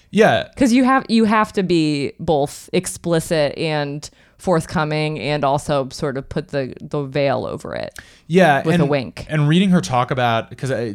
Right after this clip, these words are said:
Speaker 1: like, doing some of that background for the, the, like, where her career had come in
Speaker 2: Mm-hmm.
Speaker 1: stuff, you hear her,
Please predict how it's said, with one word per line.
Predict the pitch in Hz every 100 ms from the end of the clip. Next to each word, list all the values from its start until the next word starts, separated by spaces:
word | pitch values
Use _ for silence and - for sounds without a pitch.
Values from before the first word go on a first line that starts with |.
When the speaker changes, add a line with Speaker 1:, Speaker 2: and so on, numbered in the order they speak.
| 98
Speaker 1:
like, | 107 104 107
doing | 107 104 104 98
some | 110
of |
that | 101
background | 101 95 101 95
for | 107
the, | 92 87 - -
the, | 107 92 85
like, | 90 92
where | 95 95
her | 95
career | - 92 92
had | 92
come | 92 104
in | 98
Speaker 2:
Mm-hmm. | 226 226 170 143 147 -
Speaker 1:
stuff, | - 101 90 -
you | - 127
hear | 113 135 127
her, | 113 107 95 90